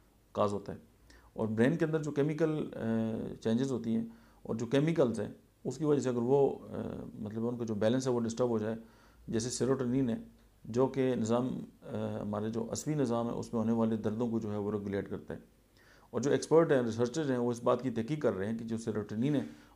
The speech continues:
उसका माइग्रेन के साथ जो है वो क्या रिलेशन है। इसके अलावा कुछ न्यूरोट्रांसमीटर्स भी हैं जो दर्द के, अ, दर्द ये इसमें बहुत ज़्यादा, अ, रोल अदा करते हैं और उनमें जो है वो, अ, कैल्सिटोनिन है, अ, जीन्स रिलेटेड जो है पेप्टाइड है,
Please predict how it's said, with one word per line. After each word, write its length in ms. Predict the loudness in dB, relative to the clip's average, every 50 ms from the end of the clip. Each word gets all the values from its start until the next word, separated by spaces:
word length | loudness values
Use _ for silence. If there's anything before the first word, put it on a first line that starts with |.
| -12 -10
उसका 200 | -8 -2 -2 0
माइग्रेन 380 | 2 2 2 2 0 0 0 -2
के 60 | -2
साथ 180 | -2 -2 -2
जो 120 | -2 -2 -4
है 80 | -4
वो 120 | -2 -4 -4
क्या 180 | -2 -2 -2
रिलेशन 380 | -2 -2 -2 -4 -4 -6 -8 -10
है। 100 | -12 -12 -16 -20 _ _ _ _ -20 _ _ _ -10 -8
इसके 180 | -4 2 6
अलावा 180 | 8 8 8 8
कुछ 260 | 6 2 -6 -4 0
न्यूरोट्रांसमीटर्स 680 | 2 2 2 2 2 0 0 0 0 0 0 0 -2 -2
भी 140 | -2 -2 0
हैं 140 | 0 0 0
जो 80 | 0
दर्द 320 | 2 2 2 2 0 -2 -4 -2
के, 160 | -2 -2 -2
अ, 80 | -2 -6 -8 -14 -20 -20 _ -20 _ _ -16 -10 -6 -4 -4 -2 -2 -4
दर्द 480 | -2 0 2 2 2 0 -6 -12 -10 -8
ये 260 | -4 0 2 2 2 2
इसमें 480 | 0 -4 -8 -8 -4 -4 -2 -2 0
बहुत 180 | 2 2 2 2
ज़्यादा, 220 | 0 -2 -2 -2
अ, 280 | -4 -6 -8 -10 -12 -10 -8
रोल 340 | -8 -6 -2 -2 0 0
अदा 180 | 2 2 0 0
करते 300 | 0 -4 -6 -6 -4 -4
हैं 160 | -4 -4 -8 -14 -20 _ _ _ -20 -20 -20 -20 _ -20 _ -12
और 260 | -8 -4 -4 -2 -2 -2
उनमें 320 | -2 -2 -2 0 0 0
जो 100 | 0 0
है 180 | -2 -2 -2 -2
वो, 480 | -2 -4 -4 -4 -4 -4 -4 -6 -8 -8
अ, 60 | -8 -6 -6 -6 -6 -8 -8 -2 0
कैल्सिटोनिन 560 | 0 0 0 0 0 0 2 2 2 2 2
है, 180 | 0 0 -2 -4
अ, 100 | -8 -14 -20 -20 -20 -20 -20 -20 -20 -16 -12 -10 -10 -10 -10 -10
जीन्स 320 | -8 -2 0 0 0 2 0
रिलेटेड 440 | -2 0 0 0 0 0 -2 -2 -2
जो 80 | -4
है 140 | -4 -4 -2
पेप्टाइड 420 | -2 -2 0 0 2 2 2 2
है, 140 | 0 -2 -6